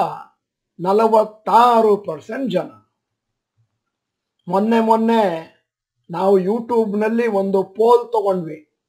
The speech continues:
ಸಮೀಕ್ಷೆ ತಗೊಂಡ್ವಿ ಎರಡು YouTube ಚಾನೆಲ್ಗಳಲ್ಲಿ, ನಿಮಗೆ ರಿಟೈರ್ಮೆಂಟಿಗೆ ಎಷ್ಟು ದುಡ್ಡು ಬೇಕು ಅಂತ.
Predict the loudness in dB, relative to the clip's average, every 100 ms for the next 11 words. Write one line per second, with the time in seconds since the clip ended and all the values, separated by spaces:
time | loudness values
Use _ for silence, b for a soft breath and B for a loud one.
0 | -8 -2 -2 -2 -2 -2 -4 -4 -4 -8
1 | -14 _ _ _ _ 0 2 4 4 2
2 | 0 -2 -4 -4 -4 -2 0 0 0 -2
3 | -6 -14 -18 _ _ _ -6 -2 0 2
4 | 4 4 2 -2 0 0 -2 -2 -2 -4
5 | -2 -2 -2 -10 -12 -8 -6 -2 -2 -4
6 | -8 -14 -14